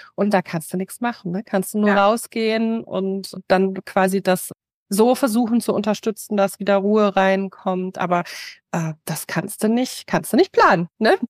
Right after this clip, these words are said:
Speaker 1: Da kann man Planer sein, so viel man will und Gummibärchen in der Tasche haben und Schleichtierchen und sonstiges Gedöns. Aber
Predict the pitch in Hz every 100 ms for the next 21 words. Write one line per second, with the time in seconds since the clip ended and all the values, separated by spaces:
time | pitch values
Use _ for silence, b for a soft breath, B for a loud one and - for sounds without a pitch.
0 | _ - 254 - - 226 247 - 269 311
1 | 339 302 294 302 294 - 285 269 277 254
2 | 277 302 269 240 - 311 302 247 254 269
3 | 233 254 262 247 247 247 233 233 233 240
4 | 233 196 - 233 262 - 277 247 - 247
5 | 196 208 269 - 269 302 - 277 320 359
6 | 415 - - 202 208 208 233